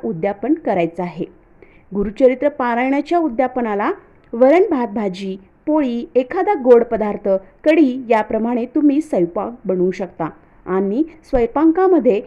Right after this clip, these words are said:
कांदा लसणाचा वापर अजिबात आपल्याला करायचा नाही. आणि भाज्यांमध्ये आवर्जून आपल्याला घेवड्याच्या शेंगाच्या भाजीचा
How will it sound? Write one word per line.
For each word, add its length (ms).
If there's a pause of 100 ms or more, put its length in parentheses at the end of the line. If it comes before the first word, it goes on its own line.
(180)
कांदा 320
लसणाचा 480
वापर 300
अजिबात 480 (120)
आपल्याला 380
करायचा 560
नाही. 400 (520)
आणि 360
भाज्यांमध्ये 760 (100)
आवर्जून 460 (280)
आपल्याला 500 (100)
घेवड्याच्या 560
शेंगाच्या 540
भाजीचा 540